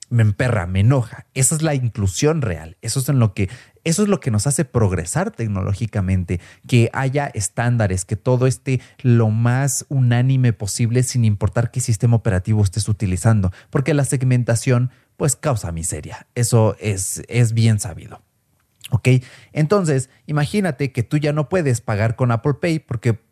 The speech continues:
tu banco se fue de Apple Pay, porque dijo, "Pues soy un pinche banco tacaño, no le voy a pagar a Apple y me voy, chao. ¿Quieres hacer pagos sin contactos?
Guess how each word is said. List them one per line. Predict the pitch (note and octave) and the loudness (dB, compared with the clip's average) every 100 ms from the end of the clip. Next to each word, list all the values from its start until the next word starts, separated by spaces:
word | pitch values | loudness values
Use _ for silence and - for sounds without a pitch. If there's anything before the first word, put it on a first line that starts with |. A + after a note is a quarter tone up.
| _ | _
tu | - | -2
banco | C3+ D#3 D#3+ | 0 0 -2
se | D#3+ | -2
fue | C#3+ D#3 | 0 0
de | C#3+ | 0
Apple | C#3 F3+ E3+ | -2 -2 -2
Pay, | D4+ A3+ - | -4 -6 -2
porque | B2 C3 | 0 2
dijo, | B2+ B2+ | 2 0
"Pues | A2+ A2+ | -4 0
soy | C#3 | 0
un | C#3 | 0
pinche | C3 D3+ C3+ | -2 -4 2
banco | A#2+ A2+ B2+ | 2 2 -2
tacaño, | D#3+ - A3 F3 G#3 - _ _ _ | -8 -4 -2 0 -2 -6 _ _ _
no | - G2+ G2 | -6 0 4
le | G#2+ | 4
voy | G#2 | 4
a | G#2 G2+ | 2 0
pagar | A#2 A#2 C3 | -4 -2 -2
a | D3 | -4
Apple | - B2+ D#3 - _ _ | -2 -2 -2 -6 _ _
y | F#3+ | 2
me | C#3 | 2
voy, | E2 E2 - - | 2 -6 -12 -6
chao. | G2 F#2+ - _ | -4 -4 -6 _
¿Quieres | - D3 B2+ | 0 0 2
hacer | A#2+ A#2+ | 2 2
pagos | C#3 C3 | 2 0
sin | B2 | 0
contactos? | A2+ A2 D3+ - G3+ | -2 -2 -2 -4 -6